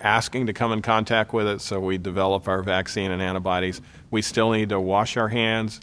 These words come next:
If we're putting our hands up to our face, they need, those hands need to be washed immediately beforehand. If you mess up and you don't do that, I would recommend you carry around a little zinc lozenge, 'cause zinc is toxic to the coronavirus on contact. So if you happen to,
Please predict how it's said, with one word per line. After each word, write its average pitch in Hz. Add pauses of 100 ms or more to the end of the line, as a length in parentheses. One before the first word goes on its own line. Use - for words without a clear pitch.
If 92
we're 85
putting 110
our 107
hands 110
up 110
to -
our 104
face, 107
they 87
need, 95
those 101
hands 110
need 104
to 95
be 85
washed 87
immediately 92
beforehand. 104 (680)
If -
you 104
mess 107
up 120
and 101
you 92
don't 107
do 127
that, 131 (400)
I 101
would 113
recommend 107
you 98
carry 107
around 110
a 107
little 123
zinc 117
lozenge, 80
'cause 85
zinc 113
is 123
toxic 127
to 101
the 92
coronavirus 90
on 90
contact. -
So 85
if -
you 85
happen 107
to, 98